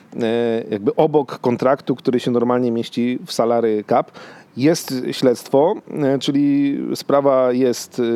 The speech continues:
e, poważna. Moim zdaniem nie chodzi tu już, już nieważne, czy, czy, czy rzeczywiście ten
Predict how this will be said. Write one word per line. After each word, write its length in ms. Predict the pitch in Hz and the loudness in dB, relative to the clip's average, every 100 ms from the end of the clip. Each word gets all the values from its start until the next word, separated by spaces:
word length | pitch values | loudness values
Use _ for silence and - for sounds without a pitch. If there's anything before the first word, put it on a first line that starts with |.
| 120 | 0
e, 40 | 117 | 0
poważna. 640 | - 127 120 113 135 202 - - - - - _ _ _ | 0 2 0 0 0 0 -2 -14 -20 -20 -20 _ _ _
Moim 360 | - 123 175 202 | -2 2 2 2
zdaniem 580 | 139 135 127 156 202 269 _ _ _ - _ | 2 2 2 0 -2 -4 _ _ _ -20 _
nie 200 | 135 143 | -2 -2
chodzi 340 | 143 175 151 143 | 2 0 0 -2
tu 180 | 143 | -2
już, 240 | 131 - - 131 123 143 139 | -2 -4 -10 -8 -8 -8 -10
już 180 | 139 | -6
nieważne, 480 | 151 151 160 143 131 | -2 2 2 0 -2
czy, 260 | 117 127 117 | -2 -4 -4
czy, 220 | - 127 | -4 -4
czy 160 | 113 120 | -4 -2
rzeczywiście 460 | 120 120 131 - 123 | -2 -2 -6 -2 -2
ten 360 | 113 110 110 | 0 -4 -6